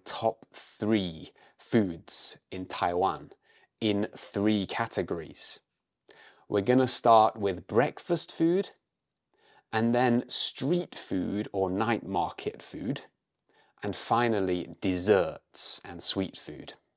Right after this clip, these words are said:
We're also gonna learn how to describe food in a really modern way in British English today. So I'm not gonna be using those words like tasty, delicious, yummy.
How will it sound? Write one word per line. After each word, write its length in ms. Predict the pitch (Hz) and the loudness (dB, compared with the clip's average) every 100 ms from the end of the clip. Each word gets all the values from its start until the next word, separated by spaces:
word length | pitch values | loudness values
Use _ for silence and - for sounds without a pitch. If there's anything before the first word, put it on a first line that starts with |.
| _ _ _ _ _ _ _ - | _ _ _ _ _ _ _ 0
We're 160 | 127 | 6
also 300 | 165 190 175 | 6 6 2
gonna 240 | 147 139 120 | 6 6 6
learn 460 | 127 156 131 104 | 6 8 6 2
how 300 | 92 - 127 | -4 -4 -4
to 180 | - 107 | -2 -4
describe 1000 | 104 - - - 120 123 131 123 104 92 | -2 0 0 0 -2 -2 -2 -2 -4 -4
food 540 | - 101 87 82 85 - | -6 -4 -4 -6 -10 -10
in 140 | 104 101 | -6 -2
a 120 | 95 | 0
really 460 | 95 117 127 113 | 2 4 4 4
modern 720 | 104 107 120 117 113 110 101 101 | 2 2 4 4 4 2 0 2
way 360 | 107 92 85 80 | 4 2 -2 -8
in 220 | 90 87 | -10 -4
British 420 | 98 87 87 - | -4 -2 -6 -6
English 540 | 98 95 90 - - | -6 -6 -6 -8 -10
today. 340 | - - 69 - _ _ _ _ _ - - _ | -8 -8 -10 -12 _ _ _ _ _ -20 -20 _
So 220 | - 151 | -4 -2
I'm 200 | 190 202 | 0 2
not 260 | 220 208 165 | 4 2 4
gonna 220 | 175 160 | 4 6
be 120 | 147 | 8
using 640 | 139 139 143 110 117 113 | 8 10 10 8 4 4
those 340 | 104 110 113 98 | 8 10 10 8
words 480 | 98 95 95 87 - | 4 6 4 2 0
like 380 | 92 92 - - | 0 0 -4 -10
tasty, 840 | - - 92 - - - 95 90 - _ - _ _ _ - | -6 -4 -4 -4 -6 -4 -4 -4 -10 _ -20 _ _ _ 0
delicious, 1200 | 98 98 101 - 104 101 101 - - - - - _ | 4 4 4 4 2 2 0 -2 0 0 0 -2 _
yummy. 600 | 95 98 196 208 104 | -2 4 4 4 0